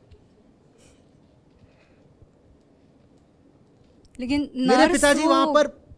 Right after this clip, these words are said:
Speaker 2: पड़े हुए हैं वेंटिलेटर में, मैं क्या कर पा रहा हूं? मिलने भी नहीं देते अस्पताल वाले,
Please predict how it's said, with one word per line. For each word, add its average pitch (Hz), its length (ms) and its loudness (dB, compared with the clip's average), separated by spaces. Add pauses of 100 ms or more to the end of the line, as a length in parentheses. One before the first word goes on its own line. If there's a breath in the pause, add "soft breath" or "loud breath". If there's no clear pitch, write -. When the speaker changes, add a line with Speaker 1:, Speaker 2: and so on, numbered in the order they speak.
(180)
Speaker 2:
पड़े 254 160 0
हुए 294 160 0
हैं 302 80 0
वेंटिलेटर 254 460 -4
में, 302 100 -2
मैं 302 140 0
क्या 311 180 0
कर 320 160 -2
पा 311 180 -2
रहा 277 100 -2
हूं? 175 140 -6
मिलने 285 300 0
भी 349 100 -2
नहीं 339 120 -2
देते 320 220 -2
अस्पताल 269 540 -4
वाले, 247 240 -4